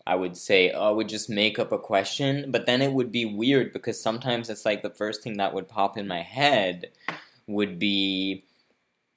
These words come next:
maybe something that they already talked about or explained before, and then it makes them think that I wasn't paying attention at them before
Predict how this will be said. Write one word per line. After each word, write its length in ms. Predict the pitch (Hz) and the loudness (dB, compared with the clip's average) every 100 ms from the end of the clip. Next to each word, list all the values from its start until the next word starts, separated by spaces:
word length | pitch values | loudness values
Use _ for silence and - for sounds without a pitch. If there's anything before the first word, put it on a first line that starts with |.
| _ | _
maybe 340 | 110 107 104 107 | 2 2 2 -2
something 580 | - 113 104 117 107 104 | 0 0 0 -2 -2 2
that 240 | 95 87 | 0 2
they 260 | 98 95 90 | 4 4 4
already 520 | 92 101 98 95 95 | 4 4 4 2 -2
talked 500 | 90 - 101 101 - | -10 4 6 6 0
about 560 | 104 95 92 85 78 - | 0 2 4 4 2 -4
or 200 | 104 92 | -2 0
explained 840 | 82 - - - 104 98 98 98 - | -2 -6 -8 -4 0 0 -2 -6 -6
before, 960 | 90 - 117 135 123 92 85 80 82 _ _ _ _ _ _ _ _ _ | -8 -6 2 6 6 4 0 -4 -8 _ _ _ _ _ _ _ _ _
and 200 | 113 107 | -2 4
then 180 | 110 107 | 4 4
it 120 | 92 | -2
makes 380 | 101 101 101 - | 0 0 0 -4
them 340 | 107 101 101 | 0 0 0
think 440 | 101 - 104 98 98 | -6 -4 -4 -4 0
that 240 | 95 85 | 0 2
I 240 | 90 95 98 | 2 2 2
wasn't 480 | 92 98 92 95 | 2 0 -2 -10
paying 260 | 120 101 95 | -4 -4 -4
attention 520 | 87 113 95 - 98 | -6 -6 -6 -8 -10
at 200 | 92 - | -10 -4
them 240 | 95 90 87 | -4 -4 -8
before 840 | 85 - 123 123 98 87 80 78 | -12 -2 2 4 4 0 -4 -8